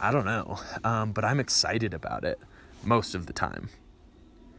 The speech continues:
Part of the time, I'm just, like, scared. And I'm in my head, like,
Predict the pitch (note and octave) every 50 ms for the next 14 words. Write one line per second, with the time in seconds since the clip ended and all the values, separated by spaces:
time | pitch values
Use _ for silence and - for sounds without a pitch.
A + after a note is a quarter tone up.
0 | - - - - - - B2 E3 E3+ C#3+ A#2+ - - F#2+ F#2 F2+ F#2 F#2 F#2 -
1 | - G#2 G2+ G#2 G#2 - - F2 - - - - - - - - F#2+ G2+ G2 F2+
2 | D#2 D2 F2 F#2+ F#2 G2+ F#2+ F2+ F#2+ D#2+ - - A2 A2+ G2+ G2+ G2 - - G#2
3 | G#2 G2 G#2 F#2+ F2+ E2+ -